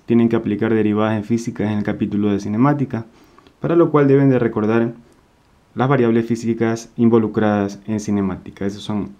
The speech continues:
la variable posición. Generalmente se representa con la letra R minúscula. Recordemos que R es un vector y si se mueve en el eje X, generalmente se pone X, se mueve en el eje Y, se pone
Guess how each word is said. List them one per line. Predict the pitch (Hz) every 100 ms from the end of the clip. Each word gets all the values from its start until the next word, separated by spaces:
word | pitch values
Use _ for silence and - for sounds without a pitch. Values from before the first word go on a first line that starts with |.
| _
la | 98
variable | 98 101 101
posición. | 101 113 127 127 135 147 160 _ _ _ _ _ _ _ _ _ _ _ _ _ _ _ _ _ _ _ _ _ _ _ _ _ _ _ _ _ _ _ _ _ _ _ _ _ _ _ - - _
Generalmente | 127 123 123 123 120
se | 123
representa | 107 107 104 104
con | 107
la | 107
letra | 104 - 107
R | 113 120
minúscula. | 127 156 151 117 120 170 - _ _ _ - -
Recordemos | 107 110 110 113
que | 113
R | 110 110
es |
un | 110 110
vector | 120 143 139 139 - _ - _
y | 107 110 110 110
si | 101 101
se | 117
mueve | 107 113 120 117 110
en | 107
el | 107
eje | 107 113 131
X, | 139 123 117 -
generalmente | 107 101 104 110 98
se | 104
pone | 98 95 98 135
X, | 160 151 135 131
se | 107
mueve | 98 104
en | 98
el |
eje | 101
Y, | 101 113
se | 110
pone | - 85 87 85